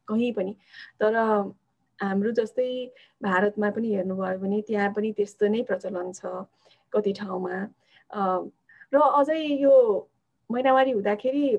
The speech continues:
पहिलोचोटि त चौध पन्ध्र दिन भयो, दोस्रोचोटि सात दिन भयो, त्यसपछि महिनै पछि चाहिँ पाँच दिन, चार दिन हेरिकन अझ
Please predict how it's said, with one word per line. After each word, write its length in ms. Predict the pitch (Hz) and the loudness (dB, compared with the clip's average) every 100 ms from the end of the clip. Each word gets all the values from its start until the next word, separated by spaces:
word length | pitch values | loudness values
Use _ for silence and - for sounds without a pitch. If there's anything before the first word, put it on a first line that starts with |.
| - | 4
पहिलोचोटि 540 | 269 277 285 277 277 277 | 4 4 0 0 0 2
त 280 | 262 - - | 4 2 0
चौध 340 | 202 233 240 | -2 2 0
पन्ध्र 240 | 233 226 220 | 0 -4 -2
दिन 180 | 233 208 | -2 -2
भयो, 220 | 240 285 | 0 0
दोस्रोचोटि 640 | 247 247 262 254 254 240 | -2 -4 -2 -2 -2 -6
सात 360 | 214 - 202 214 | -8 -4 -2 -2
दिन 320 | 208 226 220 | -4 -4 -4
भयो, 340 | 208 254 330 339 _ - - | -2 -2 -2 -8 _ -16 0
त्यसपछि 380 | 262 269 285 | 2 2 2
महिनै 480 | 262 262 311 370 392 | 2 2 2 2 2
पछि 480 | 381 262 - 262 247 | 0 -6 -4 -2 -2
चाहिँ 480 | 247 247 254 277 247 - _ _ | -2 -4 0 0 0 -8 _ _
पाँच 260 | 240 233 247 | 2 4 2
दिन, 340 | 233 240 247 | -2 -4 -4
चार 400 | 254 240 226 226 | -4 0 2 2
दिन 200 | 214 226 | -2 -2
हेरिकन 720 | 262 247 214 240 214 196 240 285 _ - - | -4 -2 0 0 -2 -6 -8 -10 _ -20 -10
अझ 140 | 220 | -4